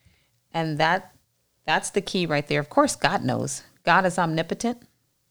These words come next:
omnipotent, omnipresent. He's God. He's everywhere. He has eyes that see all things. There's nothing hidden from him. Everything is naked and open unto the Lord. But who is not omnipotent?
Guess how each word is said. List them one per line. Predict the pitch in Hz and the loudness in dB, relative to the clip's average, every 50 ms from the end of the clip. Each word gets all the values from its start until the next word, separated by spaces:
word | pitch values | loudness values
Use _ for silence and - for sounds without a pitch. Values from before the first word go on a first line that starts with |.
| _ _ _ _ _ _ _ _ _ _ _ _ _ _ _ _ _ _ _ _ _ _ - | _ _ _ _ _ _ _ _ _ _ _ _ _ _ _ _ _ _ _ _ _ _ 0
omnipotent, | 143 156 170 180 180 170 170 - 196 196 - - 240 240 - - - | 2 4 4 4 2 0 2 2 2 2 4 2 0 0 -2 -6 -6
omnipresent. | 170 170 170 165 165 160 - - 185 185 180 - 226 - - - - _ _ _ _ _ _ _ _ _ _ _ _ _ _ _ _ _ _ _ _ | -4 -2 0 0 -2 -4 0 2 2 2 4 0 -4 -6 -10 -18 -20 _ _ _ _ _ _ _ _ _ _ _ _ _ _ _ _ _ _ _ _
He's | _ 190 190 - | _ -6 -6 -2
God. | - 185 175 170 175 | 0 2 2 2 2
He's | 180 190 165 | 2 2 4
everywhere. | 170 170 160 175 170 175 170 180 180 | 4 4 4 2 2 2 2 2 0
He | 170 175 175 | 0 2 4
has | 180 156 151 160 | 4 4 4 4
eyes | - 156 160 170 175 185 196 - - - - - - _ _ _ _ | 2 2 2 2 2 0 -2 -2 -4 -6 -8 -14 -20 _ _ _ _
that | 160 165 - | -6 -4 -2
see | - - 196 185 180 | 0 2 4 6 6
all | 175 175 190 | 6 6 4
things. | 185 - 165 160 160 147 | 4 0 -2 -2 -2 -2
There's | - 160 151 - | -2 -2 0 2
nothing | 175 165 180 175 - 185 185 180 | 4 4 4 4 2 2 2 2
hidden | 160 143 202 214 190 175 165 165 170 170 - _ _ _ | 2 2 2 2 4 2 2 0 -4 -6 -10 _ _ _
from | _ - 226 226 208 | _ 0 2 4 4
him. | 180 160 160 165 | 4 4 2 2
Everything | 151 156 160 160 - 165 165 | 2 0 0 0 0 0 0
is | 160 156 - | -2 0 0
naked | 156 160 165 - 165 151 | 0 0 0 0 0 0
and | 147 156 | 2 4
open | 175 214 226 - - - 147 139 - _ _ _ _ _ _ _ _ _ _ _ _ _ | 2 2 2 0 -2 -4 -4 -6 -10 _ _ _ _ _ _ _ _ _ _ _ _ _
unto | 147 156 151 - 165 | -4 -4 -2 -2 -2
the | 160 147 | -2 0
Lord. | 147 151 - - - - - - _ | -2 -2 -2 -4 -6 -10 -14 -20 _
But | - 170 165 | -4 -2 0
who | 180 202 | 2 2
is | 185 170 170 | 2 2 2
not | - 196 226 220 - - - - - _ - | 2 2 2 2 0 -4 -10 -18 -20 _ -4
omnipotent? | 165 160 156 147 143 - - - - 143 - - _ - | -2 0 0 0 -2 -4 -6 -8 -8 -10 -10 -12 _ -20